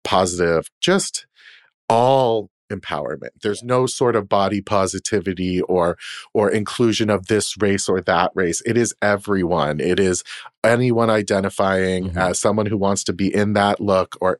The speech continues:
Speaker 1: on that runway or in that space is there. And those are such sacred spaces that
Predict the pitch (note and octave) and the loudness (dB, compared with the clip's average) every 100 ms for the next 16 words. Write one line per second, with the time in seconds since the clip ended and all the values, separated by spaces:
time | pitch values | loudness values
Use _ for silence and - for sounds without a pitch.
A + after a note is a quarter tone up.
0 | - G#2 G#2 G#2 G#2 G2 F#2 F#2 F2+ F2+ | -2 -2 0 0 0 0 -2 0 0 0
1 | - - - G#2 - G2+ G2 F#2 - - | -4 -20 -4 -2 0 0 2 0 -2 -2
2 | G2 F#2+ G2+ - F#2+ - F2 E2 F#2+ G2+ | 0 0 -2 -2 -4 0 0 2 2 0
3 | G2 F#2+ G2 G#2+ A2+ A2+ - F#2+ F2+ - | -2 0 0 0 -2 -4 0 0 0 -4
4 | - _ - - - G2+ F2+ - A2 - | -10 _ -20 -10 -4 -2 0 0 -2 0
5 | B2+ B2 D3+ D#3+ D#3+ D#3 - - _ _ | 0 0 2 2 0 -4 -12 -20 _ _
6 | A2 A2 G#2+ G#2+ | 0 2 2 0